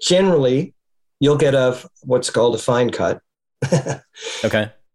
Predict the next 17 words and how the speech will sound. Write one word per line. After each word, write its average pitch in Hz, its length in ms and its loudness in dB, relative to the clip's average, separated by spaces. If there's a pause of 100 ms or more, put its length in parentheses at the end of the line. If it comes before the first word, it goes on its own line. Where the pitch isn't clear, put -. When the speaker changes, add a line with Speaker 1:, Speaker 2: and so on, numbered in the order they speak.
Speaker 1:
Which 147 240 0
means 156 280 2
that 143 120 2
it's 135 140 0
not 139 200 0
gonna 123 160 -2
change, 127 280 0
but 147 120 2
it 147 60 2
always 107 320 -2
changes, 101 460 -6
man. 104 320 -4
Speaker 2:
It - 120 0
does. - 420 2
Speaker 1:
<laughs> - 80 0
Yeah. 185 1160 0
Speaker 2:
<laughs> 143 480 -4